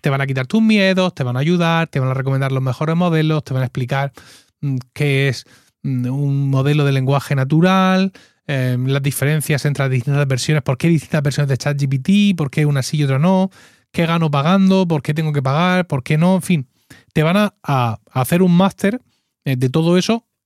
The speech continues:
en el micrófono, directamente. Y eso, pues, es un podcast en el que tú claramente no eres un experto. Y tú has definido a un oyente tipo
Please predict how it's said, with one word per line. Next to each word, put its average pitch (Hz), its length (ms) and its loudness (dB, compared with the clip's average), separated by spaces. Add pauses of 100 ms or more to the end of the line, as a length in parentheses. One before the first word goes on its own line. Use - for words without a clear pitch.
(100)
en 135 100 0
el 117 120 0
micrófono, 117 520 -4 (920)
directamente. 127 640 -2 (100)
Y 120 220 0
eso, 156 220 -2
pues, 139 260 -6 (300)
es 123 160 0
un 120 80 0
podcast 139 340 -2
en 165 60 0
el 139 80 -2
que - 80 -4
tú 123 140 -2
claramente 143 520 0 (340)
no 147 260 2
eres 139 200 -2
un 120 60 -2
experto. 110 420 -4 (380)
Y 156 140 2
tú 160 180 2
has 185 60 2
definido 175 640 0 (260)
a 131 140 0
un 160 160 2
oyente 175 340 0
tipo 180 400 -2